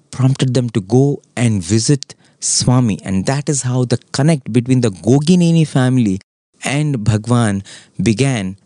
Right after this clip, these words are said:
And because the Gogineni family had great respect of Ram Brahman, because he himself was a very, very successful businessman. It's just that recently something had gone wrong, but otherwise he was known as a very, very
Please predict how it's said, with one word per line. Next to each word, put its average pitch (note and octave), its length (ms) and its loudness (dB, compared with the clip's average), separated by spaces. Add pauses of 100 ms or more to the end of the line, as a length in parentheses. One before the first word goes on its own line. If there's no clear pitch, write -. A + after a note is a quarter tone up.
And A#2+ 560 -2 (300)
because C3+ 460 0
the A2 120 0
Gogineni E3+ 540 2
family C#3+ 260 4
had A#2+ 200 -2
great - 260 -2
respect G#2+ 420 -2
of A#2+ 160 2
Ram A2 260 2
Brahman, C#3+ 300 2
because A2 220 -2
he B2+ 100 4
himself A#2+ 340 0
was A#2+ 140 0
a A#2 40 2
very, D#3 240 0
very C#3+ 160 0
successful B2+ 500 -2
businessman. A2+ 540 0
It's G#2+ 120 -2
just C3 220 -2
that B2 280 -2 (320)
recently D3 500 0
something B2+ 380 -2
had A2 320 -4
gone A#2 360 -2
wrong, B2+ 280 0
but G#2+ 160 -4
otherwise C#3 460 0
he A2 180 -2
was A#2 180 -2
known B2 420 2
as A2 180 0
a A2 80 2
very, C#3 340 0
very C3 380 0